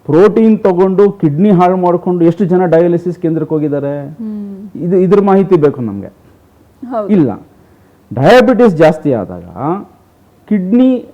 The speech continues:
Speaker 1: ನಮ್ಮ ಮೂತ್ರಪಿಂಡ ಏನಾಗುತ್ತೆ, ಫಿಲ್ಟ್ರೇಷನ್ ಮಾಡೋದಕ್ಕೆ ಸ್ವಲ್ಪ ಕಷ್ಟ ಆಗುತ್ತೆ.
Speaker 2: ಹ್ಮ್.
Speaker 1: ಆವಾಗ ಏನಾಗುತ್ತೆ, ನಮ್ಮ ಇ ಜಿ ಎಫ್ ಆರ್ ಅಂತ ನಾವೇನು ಹೇಳ್ತೀವಿ, ಅದು ಜಾಸ್ತಿ ಆಗುತ್ತೆ.
Speaker 2: ಹ್ಮ್.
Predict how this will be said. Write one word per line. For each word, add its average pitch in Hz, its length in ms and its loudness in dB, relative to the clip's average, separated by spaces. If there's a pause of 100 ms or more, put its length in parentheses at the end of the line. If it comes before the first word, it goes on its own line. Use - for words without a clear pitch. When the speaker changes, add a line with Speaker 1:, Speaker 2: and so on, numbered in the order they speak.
(560)
Speaker 1:
ನಮ್ಮ 160 200 0
ಮೂತ್ರಪಿಂಡ 208 460 2
ಏನಾಗುತ್ತೆ, 147 640 -2 (120)
ಫಿಲ್ಟ್ರೇಷನ್ 247 600 2
ಮಾಡೋದಕ್ಕೆ 180 320 -4
ಸ್ವಲ್ಪ 233 240 -2
ಕಷ್ಟ 147 280 -6
ಆಗುತ್ತೆ. 110 420 -12
Speaker 2:
ಹ್ಮ್. 214 340 -10 (180)
Speaker 1:
ಆವಾಗ 196 280 2
ಏನಾಗುತ್ತೆ, 185 580 0
ನಮ್ಮ 170 180 -2
ಇ 196 260 0
ಜಿ 185 220 0
ಎಫ್ 190 240 0
ಆರ್ 175 140 2
ಅಂತ 156 160 -2
ನಾವೇನು 147 380 -2
ಹೇಳ್ತೀವಿ, 113 360 -12
ಅದು 214 160 -4
ಜಾಸ್ತಿ 143 340 -4
ಆಗುತ್ತೆ. 101 280 -20 (760)
Speaker 2:
ಹ್ಮ್. 214 340 -12